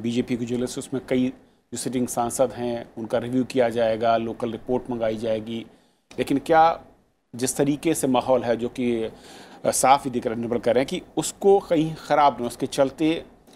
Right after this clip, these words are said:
वापस टिकट देना, बहुत ज़्यादा संख्या ऐसी नहीं जिनका टिकट काटे गए हैं। अगर सिर्फ हम बात करें,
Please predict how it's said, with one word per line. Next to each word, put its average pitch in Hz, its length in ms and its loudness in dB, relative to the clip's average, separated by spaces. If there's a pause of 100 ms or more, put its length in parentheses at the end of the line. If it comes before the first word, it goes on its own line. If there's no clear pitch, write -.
(240)
वापस 135 400 2
टिकट 131 200 -2
देना, 131 300 2
बहुत 123 360 -2
ज़्यादा 151 220 6
संख्या 147 320 0
ऐसी 151 180 -2
नहीं 147 100 2
जिनका 139 140 0
टिकट 131 260 -2
काटे 135 280 0
गए 135 160 4
हैं। 175 100 0
अगर 151 120 -2
सिर्फ - 280 -2
हम 135 100 0
बात 120 220 2
करें, 127 240 2